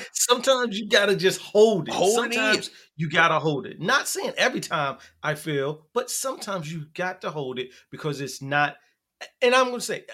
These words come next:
Speaker 1: I don't think it's appropriate for every time for it to be discussed. If you forgave me, then let's just, let's just move on.
Speaker 2: Well, they say there's
Speaker 1: I'm gonna
Speaker 2: timing
Speaker 1: try
Speaker 2: is
Speaker 1: and not
Speaker 2: for
Speaker 1: make that
Speaker 2: everything,
Speaker 1: mistake
Speaker 2: right?
Speaker 1: again.
Speaker 2: There's a time for
Speaker 1: Right.
Speaker 2: everything, and every minute it's on your mind is not the right time to bring it up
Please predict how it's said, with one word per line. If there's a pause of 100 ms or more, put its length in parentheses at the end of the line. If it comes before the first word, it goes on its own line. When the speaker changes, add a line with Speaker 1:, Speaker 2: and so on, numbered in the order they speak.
Speaker 1:
I
don't
think
it's
appropriate
for (280)
every
time
for
it
to
be (200)
discussed. (240)
If
you
forgave
me, (200)
then
let's
just, (120)
let's
just
move
on. (160)
Speaker 2:
Well,
they
say
there's
Speaker 1:
I'm
gonna
Speaker 2:
timing
Speaker 1:
try
Speaker 2:
is
Speaker 1:
and
not
Speaker 2:
for
Speaker 1:
make
that
Speaker 2:
everything,
Speaker 1:
mistake
Speaker 2:
right?
Speaker 1:
again. (220)
Speaker 2:
There's
a
time
for
Speaker 1:
Right.
Speaker 2:
everything,
and (260)
every
minute
it's
on
your
mind (260)
is
not
the
right
time
to
bring
it
up